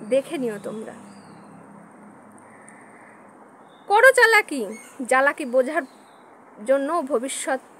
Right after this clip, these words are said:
ফিউচার অপেক্ষা করছে তোমাদের। তাই তোমরা তো ভালো, তোমাদেরকে বলছি না, কিন্তু যারা করে,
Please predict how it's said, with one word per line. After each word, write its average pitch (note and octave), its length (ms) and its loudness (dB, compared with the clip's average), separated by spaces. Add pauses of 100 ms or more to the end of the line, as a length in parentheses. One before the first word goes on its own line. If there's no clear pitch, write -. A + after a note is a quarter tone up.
(460)
ফিউচার E4+ 440 -2
অপেক্ষা C#4 500 -8
করছে G#3 340 -12
তোমাদের। - 380 -16 (1080)
তাই A3 260 -4 (1040)
তোমরা B3 280 -4
তো G#4+ 160 -4
ভালো, B3+ 320 -2
তোমাদেরকে A3+ 500 -6
বলছি A#3 400 -8
না, A#3+ 140 -16 (280)
কিন্তু F#4+ 200 -4
যারা F#4 240 2
করে, G#3+ 400 -4